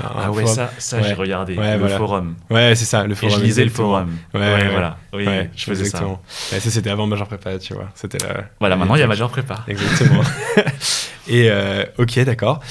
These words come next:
Speaker 2: Et, et alors là, bon, il y a un truc que j'ai pas compris dans ton parcours, c'est que
Speaker 1: Ouais.
Speaker 2: donc, t'es en prépa et tu te retrouves au Chartreux à Lyon,
Speaker 1: Ouais.
Speaker 2: en prépa.
Speaker 1: Ouais.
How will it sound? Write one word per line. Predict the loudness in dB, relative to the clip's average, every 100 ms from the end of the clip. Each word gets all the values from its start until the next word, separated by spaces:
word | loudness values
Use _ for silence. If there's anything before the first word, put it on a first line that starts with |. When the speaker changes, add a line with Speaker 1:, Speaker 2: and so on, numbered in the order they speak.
| -10 -10 -4
Speaker 2:
Et, | 0 2
et | 4
alors | 6 6
là, | 6
bon, | 4 2
il |
y |
a |
un | 2
truc | 0
que | -2
j'ai | 0
pas |
compris | 0 0 -2
dans | -2
ton | -4
parcours, | -8 -4 -4
c'est | -4 -4
que | -4 -4
Speaker 1:
Ouais. | -4 -4
Speaker 2:
donc, | -2 -4 -2
t'es |
en | -6
prépa | -4 0 0 0 -6
et | -12
tu | -10
te | -6
retrouves | -6 -4 -6 -4
au |
Chartreux | -4 -4 -4 -6 -6 -6 -6
à | -8
Lyon, | -4 -4 -4 -16 _ -6
Speaker 1:
Ouais. | -6 -6 -10
Speaker 2:
en | -10
prépa. | -8 -6 -4 -6 -12 _
Speaker 1:
Ouais. | -6